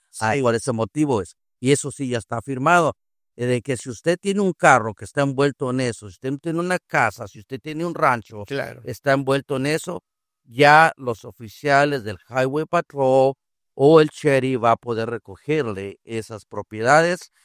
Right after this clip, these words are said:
Speaker 2: y van a pertenecer al estado.
Speaker 1: Eso fue lo
Speaker 2: Entonces,
Speaker 1: que pasó últimamente del
Speaker 2: es lo que es la ult-, la ley que ya estuvo
Speaker 1: O sea
Speaker 2: firmada.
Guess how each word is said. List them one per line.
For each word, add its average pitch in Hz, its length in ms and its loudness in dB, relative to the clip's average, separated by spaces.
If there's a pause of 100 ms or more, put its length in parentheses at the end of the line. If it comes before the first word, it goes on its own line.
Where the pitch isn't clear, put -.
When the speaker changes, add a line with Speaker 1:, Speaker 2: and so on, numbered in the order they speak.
Speaker 2:
y 120 120 -14
van 113 200 -2
a 123 80 2
pertenecer 107 680 -10
al 104 140 -2
estado. 98 600 -8
Speaker 1:
Eso 175 280 -4
fue 185 80 -4
lo 180 80 2
Speaker 2:
Entonces, - 60 -6
Speaker 1:
que 147 100 -4
pasó 160 240 -6
últimamente 156 560 -6
del 131 360 -4
Speaker 2:
es 127 180 -6
lo 147 100 0
que 127 160 -6
es 113 140 -8
la 123 100 4
ult-, 127 260 -6
la 113 160 2
ley 127 160 0
que 113 160 -10
ya 101 140 -6
estuvo 113 260 -8
Speaker 1:
O 110 60 -6
sea - 140 -10
Speaker 2:
firmada. 165 360 4